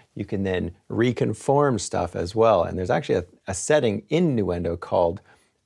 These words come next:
reconform. And if you have something called an E D L or an edit decision list, you can actually drop it into Nuendo and it will change your project according to that changed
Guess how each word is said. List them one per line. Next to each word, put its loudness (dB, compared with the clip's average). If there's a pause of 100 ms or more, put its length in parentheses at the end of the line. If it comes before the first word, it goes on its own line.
(140)
reconform. 0 (600)
And 0
if 0
you 4
have 2
something 0
called 2
an -2
E 2
D 4
L 6
or 4
an 2
edit -2
decision -2
list, -2
you -4
can 0
actually 0
drop 2
it 2
into -2
Nuendo 2 (340)
and -2
it 0
will 0 (240)
change -2
your 2
project -2 (420)
according 0
to -4
that -2
changed -2